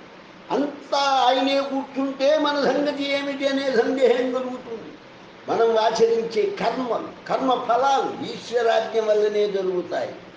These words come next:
మనం అందుకే భారమంతా భగవానుని పైనే వేయాలని ఖచ్చితంగా పరమాత్మనే స్వయంగా మనకు బోధించాడు. అందరూ ఆయనకు సమానులే.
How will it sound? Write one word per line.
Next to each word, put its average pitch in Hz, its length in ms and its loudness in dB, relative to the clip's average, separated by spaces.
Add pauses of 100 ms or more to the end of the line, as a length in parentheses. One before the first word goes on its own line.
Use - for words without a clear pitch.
(440)
మనం 254 260 2
అందుకే 277 520 2
భారమంతా 247 720 2
భగవానుని 233 680 2
పైనే 220 460 0
వేయాలని 185 600 2 (500)
ఖచ్చితంగా 208 1000 -2
పరమాత్మనే 214 800 0
స్వయంగా 202 1080 -2 (380)
మనకు 170 260 -2
బోధించాడు. 165 1000 -2 (800)
అందరూ 302 460 0
ఆయనకు 277 400 2
సమానులే. 254 1040 2